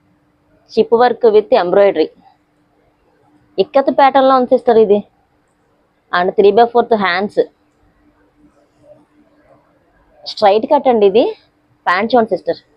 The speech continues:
అసలు ఎంత లెంతీగా ఇచ్చాడంటే సూపర్గా ఇచ్చాడండి. ఇక్కత్ ప్యాటర్న్లో ఉందండి ఇది. ఇదిగోండి సిస్టర్, ఇది వచ్చేసి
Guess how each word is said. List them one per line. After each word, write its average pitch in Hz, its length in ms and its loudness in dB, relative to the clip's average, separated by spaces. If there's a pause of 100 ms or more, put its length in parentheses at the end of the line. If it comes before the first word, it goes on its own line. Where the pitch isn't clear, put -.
(1500)
అసలు 160 340 0
ఎంత 170 400 -4 (140)
లెంతీగా 220 600 2
ఇచ్చాడంటే 185 500 0 (340)
సూపర్గా 208 500 0
ఇచ్చాడండి. 214 460 2 (1000)
ఇక్కత్ 247 340 -2
ప్యాటర్న్లో 214 360 0 (100)
ఉందండి 165 320 0
ఇది. 185 120 0 (1400)
ఇదిగోండి 185 340 0
సిస్టర్, 220 320 -2 (2000)
ఇది 196 160 4
వచ్చేసి 208 300 0